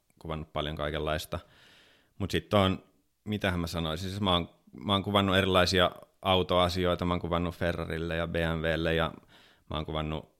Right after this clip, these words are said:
veneitä ja oon kuvannut Helenille sähköverkkojuttuja ja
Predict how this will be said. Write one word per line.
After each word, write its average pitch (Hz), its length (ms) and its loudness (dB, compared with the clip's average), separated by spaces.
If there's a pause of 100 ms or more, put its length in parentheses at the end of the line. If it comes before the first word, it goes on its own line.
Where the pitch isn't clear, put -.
(360)
veneitä 78 520 0
ja 73 260 0 (320)
oon 78 280 -6
kuvannut 73 680 -8 (440)
Helenille 82 600 0 (840)
sähköverkkojuttuja 80 1200 -2
ja 78 240 -2